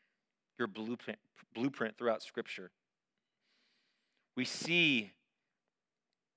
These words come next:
what you did in the person of your son, Jesus, God, giving us the ultimate example of how to serve and h-, how to live a life on mission. Lord, we understand that, that it's not this, this momentary thing to,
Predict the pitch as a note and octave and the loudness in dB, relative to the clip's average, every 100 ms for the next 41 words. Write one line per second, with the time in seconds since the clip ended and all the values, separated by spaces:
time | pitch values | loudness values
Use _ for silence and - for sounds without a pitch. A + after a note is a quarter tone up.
0 | _ _ _ _ _ _ _ _ _ _ | _ _ _ _ _ _ _ _ _ _
1 | C3+ C3+ B2 B2 C#3 C3 - C3+ C3+ - | 6 6 6 8 6 6 4 6 6 2
2 | A#2+ A2+ - A#2 G#2+ - B2 A#2+ A2 - | -2 -2 0 0 0 -2 -2 -2 -6 -4
3 | G2+ G2 F#2+ G#2 A#2+ A#2+ - A#2 A#2+ B2 | 0 0 0 -2 -2 -2 -2 0 2 2
4 | C3 G#2 - A2+ A#2 G2+ - G2 - - | 2 -6 -2 -2 -2 -4 -4 -4 -4 -8
5 | A2+ G#2+ G2 - _ _ _ _ _ - | -4 -4 -4 -10 _ _ _ _ _ -10
6 | G#2+ A#2 - B2+ A2 A2+ G#2 G#2 A2 - | -4 -2 4 4 4 2 4 4 4 2
7 | G#2 G2+ A2+ - G#2+ A2+ A2 C3 C#3 D3 | -6 -4 -4 -4 -2 0 0 0 0 0
8 | C3+ - - C#3+ D#3+ D3+ A2+ - - - | 2 0 0 4 8 8 6 -4 -20 0
9 | - B2+ A#2+ - - - D#3+ - F3+ F#3+ | 8 10 10 2 2 8 8 8 10 10
10 | D#3+ E3 - - - D#3 D3 D#3+ G3 G#3+ | 10 4 2 -10 0 2 4 10 10 10
11 | - F3+ D#3 - F3+ F#3+ F3+ D3+ | 8 8 8 6 8 8 8 4